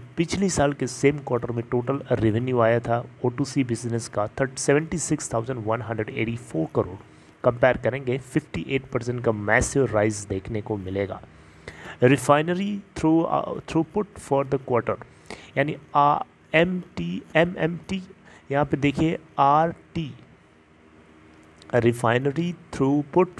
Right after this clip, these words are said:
for the quarter जो निकल के आता है सेवनटीन पॉइंट वन एमएमटी, इसमें भी ट्वेल्व परसेंट का आपको rise देखने को मिलेगा year on year basis पे।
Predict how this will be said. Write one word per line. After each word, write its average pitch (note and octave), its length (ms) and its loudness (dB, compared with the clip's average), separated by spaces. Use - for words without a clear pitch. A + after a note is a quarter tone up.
for C3 160 6
the B2+ 120 -4
quarter A#2+ 500 -2
जो B2 140 0
निकल A#2+ 260 0
के A#2+ 120 0
आता G2+ 280 2
है D3+ 240 -2
सेवनटीन D3 520 -2
पॉइंट C3+ 280 -4
वन A#2+ 360 -2
एमएमटी, B2+ 880 -2
इसमें D#3 260 2
भी D#3 80 4
ट्वेल्व C#3+ 340 -2
परसेंट C3+ 320 -4
का C3 100 2
आपको C3 360 -2
rise A2+ 400 2
देखने A#2 460 -4
को A#2 160 -4
मिलेगा A#2 460 0
year A#2 180 -2
on G#2+ 120 -4
year G#2+ 240 -6
basis G#2 340 -4
पे। - 280 -10